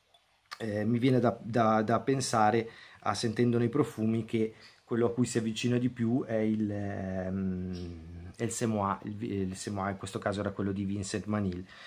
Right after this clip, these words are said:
Eh, perché? Perché, come si può vedere, adesso non so, sicuramente nel video dove l'ho recensito vi farò vedere anche un'immagine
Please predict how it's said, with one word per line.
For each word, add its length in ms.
Eh, 440
perché? 440
Perché, 720
come 320
si 220
può 160
vedere, 380
adesso 320
non 160
so, 300
sicuramente 520
nel 180
video 280
dove 180
l'ho 100
recensito 600
vi 80
farò 240
vedere 300
anche 220
un'immagine 640